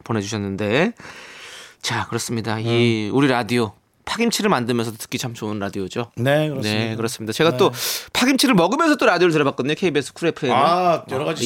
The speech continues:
Speaker 1: 예,
Speaker 2: 시도를 해봤네.
Speaker 1: 먹으면서도 들어도 참 좋더라고요.
Speaker 2: 음.
Speaker 1: 예, 아니, 제 친구가, 제 동생이 그 김치를 하잖아요.
Speaker 2: 네네네네.
Speaker 1: 예, 그래가지고 파김치를 보내줬어요.
Speaker 2: 오.
Speaker 1: 뭐 신제품이 나왔다고. 근데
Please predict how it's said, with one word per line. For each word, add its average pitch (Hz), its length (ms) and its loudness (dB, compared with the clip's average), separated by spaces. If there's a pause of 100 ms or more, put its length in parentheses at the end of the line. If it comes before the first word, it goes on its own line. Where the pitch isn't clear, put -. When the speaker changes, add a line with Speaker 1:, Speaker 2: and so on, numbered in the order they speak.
Speaker 1:
예, 123 60 2
Speaker 2:
시도를 113 100 0
해봤네. 113 260 -6
Speaker 1:
먹으면서도 208 640 4
들어도 147 300 2
참 202 160 -4
좋더라고요. 113 580 -4
Speaker 2:
음. 123 180 -10
Speaker 1:
예, 107 160 -4 (280)
아니, 143 120 -4
제 170 100 0
친구가, 143 720 2 (680)
제 156 100 0
동생이 190 360 2
그 135 220 2 (140)
김치를 165 500 2
하잖아요. 131 520 -2
Speaker 2:
네네네네. 170 720 2
Speaker 1:
예, 120 120 0
그래가지고 135 760 0
파김치를 320 480 4
보내줬어요. 135 720 2
Speaker 2:
오. 139 680 0 (200)
Speaker 1:
뭐 - 80 -10
신제품이 190 420 -2
나왔다고. 98 480 -4 (480)
근데 107 260 0